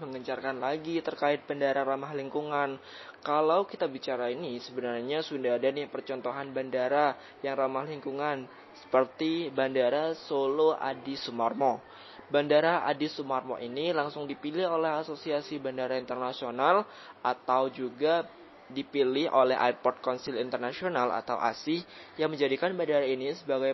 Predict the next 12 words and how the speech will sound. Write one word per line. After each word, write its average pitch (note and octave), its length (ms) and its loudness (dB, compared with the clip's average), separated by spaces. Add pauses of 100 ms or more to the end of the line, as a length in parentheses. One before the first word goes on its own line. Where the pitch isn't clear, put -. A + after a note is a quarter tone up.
percontohannya. C#3+ 960 -4 (400)
Acuan F3 480 -2 (480)
ramah D#3+ 400 2
lingkungan D3+ 480 -2
ini D#3 320 -6
bukan B2+ 320 -2
hanya C3 400 -2
bandara B2+ 320 2
yang C3+ 160 0
ditumbuhi B2+ 560 -2
oleh A#2+ 240 -2
banyak A#2+ 320 -4